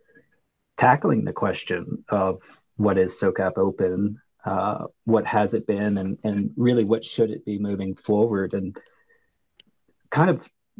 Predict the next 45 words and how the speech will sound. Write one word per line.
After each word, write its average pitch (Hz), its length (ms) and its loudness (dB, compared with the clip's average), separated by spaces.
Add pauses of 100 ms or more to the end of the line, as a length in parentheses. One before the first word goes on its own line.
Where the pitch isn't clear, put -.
(160)
coming 170 320 2
to 135 120 -2
grips 120 380 0
with 113 220 2
who, 147 420 4 (120)
who 135 160 2
is 143 140 0
it - 80 -6
meant 110 280 -2
to 123 60 -10
best 117 340 -2
serve, 110 320 -2 (400)
uh, 110 240 -6
how 110 220 -2
can 117 140 -4
it 110 80 -2
be 113 100 2
most 104 260 0
additive 101 540 0 (380)
to 107 180 0
our 92 140 0
field, 107 580 -2
and 101 180 -4 (460)
how 135 120 2
does 131 160 2
it 117 220 -2
fit 113 220 2
within 113 240 -4
the 98 40 -6
context 98 640 -4
of 95 80 -4
our, 90 180 -2 (200)
our 95 100 -2
company? 127 540 -4 (1080)
And 131 80 2
I 170 60 6
think 214 180 0
the - 80 2
first 143 300 -2
commitment 127 360 0
we 117 140 2
all 107 120 4
made 104 280 0
was 110 140 -8
that 101 220 -4